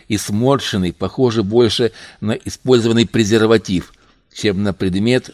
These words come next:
зубной гигиены. Барак номер семь, как, впрочем, и другие бараки, был похож на большую и очень длинную казарму.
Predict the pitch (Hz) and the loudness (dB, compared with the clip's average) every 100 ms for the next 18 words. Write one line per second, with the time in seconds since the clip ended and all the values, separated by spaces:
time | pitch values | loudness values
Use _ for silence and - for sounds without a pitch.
0 | _ 76 82 82 92 95 92 80 - 80 | _ -6 -4 -2 2 2 0 -4 -14 -4
1 | 87 85 85 69 64 60 - _ _ _ | -4 -2 -4 -6 -8 -12 -20 _ _ _
2 | _ _ _ _ - - _ - 76 156 | _ _ _ _ -20 -20 _ -10 0 2
3 | 175 - - - - 117 127 117 - - | 2 0 -16 -10 -4 -2 0 0 -2 2
4 | 160 160 135 - - - 180 120 98 90 | 2 2 -6 -12 -8 -2 0 -2 -4 -8
5 | 82 117 170 196 151 156 165 151 - 139 | -4 -2 2 2 4 4 4 2 0 -2
6 | - - - - - 113 208 175 139 - | -4 -20 -20 -20 -6 0 2 2 0 -2
7 | 147 151 - - 107 98 107 101 - 185 | 2 2 0 -4 -4 0 0 0 4 4
8 | 190 151 135 - 104 - 151 156 - 120 | 6 2 0 -8 -10 -4 -2 -2 -2 -2
9 | 101 92 104 104 98 95 87 90 78 78 | 0 0 2 2 0 0 0 -2 -4 -4
10 | 78 76 73 | -4 -4 -8